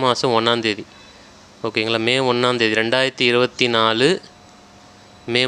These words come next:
மாசத்துலேருந்து ரெண்டாயிரத்தி இருபத்தஞ்சு ஏப்ரல், மே வரைக்கும் இருக்குது. இப்போ வந்து பார்த்தீங்கன்னா, இந்த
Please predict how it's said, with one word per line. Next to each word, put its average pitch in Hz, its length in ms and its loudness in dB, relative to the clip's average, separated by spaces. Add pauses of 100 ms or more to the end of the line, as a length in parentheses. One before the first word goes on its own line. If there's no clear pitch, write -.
மாசத்துலேருந்து 110 840 0 (280)
ரெண்டாயிரத்தி 127 420 0
இருபத்தஞ்சு 120 500 0 (160)
ஏப்ரல், 120 320 -2
மே 113 80 2 (100)
வரைக்கும் 110 320 2
இருக்குது. 110 300 0 (1000)
இப்போ 123 200 -2
வந்து 131 240 0
பார்த்தீங்கன்னா, 123 440 -2
இந்த 127 100 -2